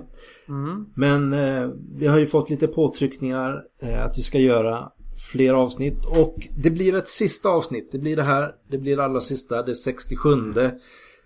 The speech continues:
Speaker 2: Inte sådär jättejämn och fin siffra att sluta på, men... Eh, de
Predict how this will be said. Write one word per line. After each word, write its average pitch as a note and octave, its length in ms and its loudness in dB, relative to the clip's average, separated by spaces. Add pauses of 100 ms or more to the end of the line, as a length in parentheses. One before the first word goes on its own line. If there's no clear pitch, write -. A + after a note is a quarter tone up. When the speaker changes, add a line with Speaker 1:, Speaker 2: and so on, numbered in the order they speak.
(560)
Speaker 2:
Inte D3 460 2
sådär D#3 400 6
jättejämn C3+ 880 -2
och B2+ 80 -4
fin B2+ 380 -2 (280)
siffra - 420 -6
att A#2 60 -2
sluta C#3 500 -2
på, C3 200 0
men... B2 340 -2
Eh, B2 60 0
de B2 300 -4